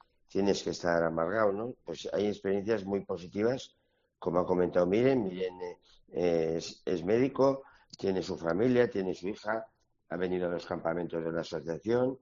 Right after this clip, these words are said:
eh, hace una vida normalizada, como puedo hacer yo también, y además, como decimos, es médico.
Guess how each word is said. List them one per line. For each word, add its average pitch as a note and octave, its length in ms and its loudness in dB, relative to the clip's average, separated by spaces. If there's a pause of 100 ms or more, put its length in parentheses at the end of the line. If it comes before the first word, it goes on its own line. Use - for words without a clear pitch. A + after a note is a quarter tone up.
(460)
eh, E2 420 2
hace E2+ 180 -4
una F2 180 0
vida F2+ 240 -2
normalizada, F2 680 -4
como E2+ 240 -6
puedo D#2+ 220 -6
hacer D#2+ 160 -6
yo E2+ 140 -4
también, G2 420 -2
y E2+ 200 -4
además, D#2+ 460 -4
como E2 200 -6
decimos, F#2+ 560 -4
es E2 160 -6
médico. G#2+ 480 -2